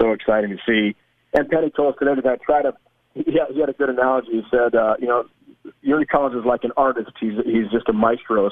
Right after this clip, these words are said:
So on his canvas tonight, we're gonna try to mess it up. We're gonna kinda, you know, put some splotches on his artistic canvas of all these assists and the way he puts his game together,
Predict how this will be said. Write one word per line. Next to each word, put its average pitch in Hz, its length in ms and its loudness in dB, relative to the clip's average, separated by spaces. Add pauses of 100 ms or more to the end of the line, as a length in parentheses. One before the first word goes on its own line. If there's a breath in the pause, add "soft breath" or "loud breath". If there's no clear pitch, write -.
So 110 180 2 (420 loud breath)
on 143 180 2
his 139 160 0 (260)
canvas 156 400 0 (140)
tonight, 123 340 0
we're 123 160 0
gonna 120 240 0
try - 0 -
to 113 60 -10
mess 120 240 -2
it 120 80 0
up. - 180 -2
We're 113 60 -8
gonna 117 140 0
kinda, 113 240 2 (460)
you 120 60 -2
know, 110 220 0 (320)
put 165 160 0
some 139 180 -2
splotches 135 500 0
on 117 140 0
his 107 80 -2
artistic 117 540 -2
canvas 127 400 0
of 104 80 -2
all 113 160 2
these 110 160 -4
assists 104 500 -4
and 101 100 0
the 95 40 0
way 101 140 2
he 104 40 -2
puts - 240 -2
his 92 80 -14
game 107 240 0
together, 82 380 -2